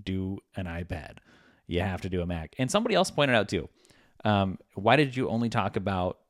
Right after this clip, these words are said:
Apple's, you know, y-, you know, I hate to call them pro 'cause they're j-, they are pro, but it's not the only kind of pro job doing creative stuff.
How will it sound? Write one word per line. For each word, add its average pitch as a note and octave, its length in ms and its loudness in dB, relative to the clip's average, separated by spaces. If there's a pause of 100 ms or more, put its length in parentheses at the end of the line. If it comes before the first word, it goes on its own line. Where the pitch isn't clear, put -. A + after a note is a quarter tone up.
Apple's, G#2+ 580 -2 (260)
you G#2 100 -4
know, D#2 220 -10 (120)
y-, A2 200 -6
you A2 100 -4
know, D#2 240 -8 (1000)
I B2+ 60 0
hate C#3 140 2
to - 40 -10
call A2+ 160 2
them F#2 120 -4
pro G#2 220 2
'cause F#2+ 240 -4
they're A2 140 -2
j-, G#2 220 -12
they A#2 120 2
are C3 140 4
pro, G#2 380 4
but F#2 300 0 (300)
it's - 120 -8
not G#2 180 -2
the F#2+ 60 -4
only G2 200 0
kind F#2 160 -4
of E2+ 80 -10
pro F#2+ 180 0
job E2+ 640 -4 (120)
doing F2+ 180 -4
creative F2+ 300 -4
stuff. D#2 200 -6